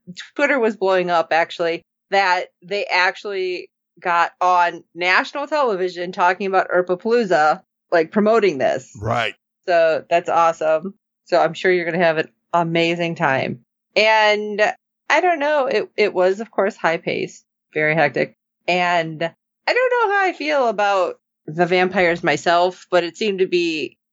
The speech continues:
Speaker 1: kind of a, a, a segue to where we're going.
Speaker 2: Right.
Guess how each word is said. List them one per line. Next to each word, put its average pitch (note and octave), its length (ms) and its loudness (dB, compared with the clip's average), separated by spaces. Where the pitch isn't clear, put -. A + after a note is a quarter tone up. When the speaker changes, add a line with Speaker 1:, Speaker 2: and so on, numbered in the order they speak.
Speaker 1:
kind F#3 340 2
of E3 120 2
a, E3 40 2
a, D3 500 0
a F3 60 0
segue C#3 580 -4
to D#3 100 -6
where D3 180 -2
we're C3 140 -4
going. D#2+ 420 -10
Speaker 2:
Right. G#2+ 420 0